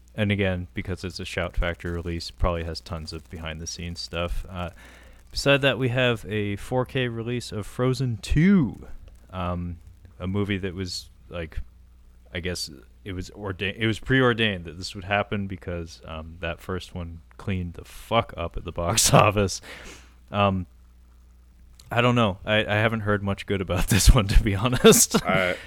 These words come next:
Speaker 2: yeah, I'm not, uh, I'm not, I haven't seen the first one. Um, I don't know if, uh, this, I don't think I'll ever watch the Frozen films. <laughs>
Speaker 1: I mean,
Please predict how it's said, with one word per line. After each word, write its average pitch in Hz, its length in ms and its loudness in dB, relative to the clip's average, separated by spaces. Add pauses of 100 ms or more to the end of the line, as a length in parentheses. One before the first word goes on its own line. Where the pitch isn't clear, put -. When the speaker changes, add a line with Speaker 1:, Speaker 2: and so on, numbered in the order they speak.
(360)
Speaker 2:
yeah, 87 240 0
I'm 82 180 -4
not, 82 340 -4
uh, 76 300 -2 (2000)
I'm 110 260 0
not, 104 220 4 (280)
I 110 120 6
haven't 110 240 6
seen 104 240 0
the 90 80 0
first - 420 0
one. 101 400 0 (140)
Um, 78 600 -2 (520)
I - 40 -12
don't 135 240 -6
know 101 340 0
if, 90 420 -4
uh, 90 480 -4
this, 92 340 -10 (120)
I - 80 4
don't 127 120 4
think 143 140 2
I'll 147 120 6
ever 143 180 2
watch 82 280 -4
the 85 80 -10
Frozen 82 360 -6
films. - 520 -8 (480)
<laughs> - 500 -20
Speaker 1:
I 156 140 2
mean, 165 320 -2